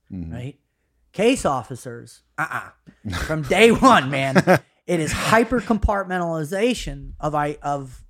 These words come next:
Speaker 2: their mission, which
Speaker 1: Putting the I back in C I A.
Speaker 2: Mm-hmm. To-, I mean, it's big. It is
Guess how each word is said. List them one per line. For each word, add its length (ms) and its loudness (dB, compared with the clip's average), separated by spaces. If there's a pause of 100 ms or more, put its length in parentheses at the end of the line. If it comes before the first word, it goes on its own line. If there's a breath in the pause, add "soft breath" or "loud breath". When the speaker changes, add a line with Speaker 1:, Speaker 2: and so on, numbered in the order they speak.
(120)
Speaker 2:
their 220 0
mission, 500 2
which 120 0
Speaker 1:
Putting 140 0
the 120 2
I 240 4
back 280 2
in 80 -2
C 260 0
I 280 2
A. 240 0
Speaker 2:
Mm-hmm. 480 4 (220)
To-, 160 2
I 300 8
mean, 220 2
it's 260 6
big. 400 4
It 200 4
is 60 2